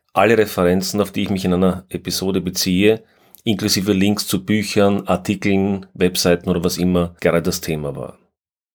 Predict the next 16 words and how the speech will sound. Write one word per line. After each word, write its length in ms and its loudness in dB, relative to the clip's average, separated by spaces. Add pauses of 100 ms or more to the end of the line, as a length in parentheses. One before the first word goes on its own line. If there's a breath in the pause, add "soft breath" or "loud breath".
(400 soft breath)
Vergessen 400 0
Sie 80 2
bitte 280 -2
auch 200 0
nicht, 400 -4 (400 soft breath)
den 80 0
Podcast 460 0
hören 160 2
Sie 80 2
am 100 -2
besten 340 0
in 60 2
einer 120 2
Podcast-App 720 -4
Ihrer 240 -4
Wahl 440 -2